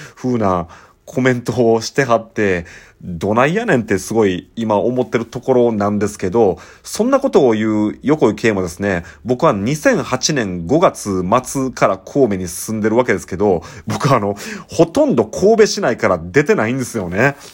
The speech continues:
あの、ほとんど三宮でしか生活してないですし、三宮以外ってなかなか行かないですし、なんなら西宮とか大阪とか尼崎ばっかり行ってるんで、僕自身も神戸のこと実はよう分かってないんですね。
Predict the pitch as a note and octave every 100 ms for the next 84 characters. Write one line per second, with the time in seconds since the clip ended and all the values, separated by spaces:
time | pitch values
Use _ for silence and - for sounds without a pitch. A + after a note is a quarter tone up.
0 | - E3 A2 G#2+ A#2 A2+ A2 A2 G#2+ -
1 | - - E3 B3+ C4 - - E3 F3 F3
2 | F3 E3+ G#2+ G#2 - - A#2+ - C#3 G2+
3 | F2+ - A2 G2 F2+ - D#3 G3+ F#3+ F#3
4 | F3+ A#2 F2 G#2 C#3+ C#3 C#3+ C3+ - -
5 | A#2+ D#3+ B2+ F#2 E2+ - G2+ F2 F#2 D3+
6 | G#3+ B2+ F2+ F2 C3 - F#3 F3+ F3+ C3
7 | F#2+ - - - B2 C#3 C#3 C#3+ A#2+ F#2+
8 | D2+ F#2 A2+ C3 G#2 E2+ F#2+ - A2 G2
9 | G2 G#2+ F#2 F#2+ F2 - D3 - F#2 A#2+
10 | C3+ F3 - G2+ - - C#3 A#2+ G2 F#2+
11 | F#2 G#2+ A2 F2+ G2+ C#3 F#2+ A#2 - -
12 | - D#3 D3 - _ _ _ - - _
13 | _ _ - D#3+ D#3+ A#2 B2 B2 A#2+ C#3+
14 | A#2 G2 F#2+ G#2 C#3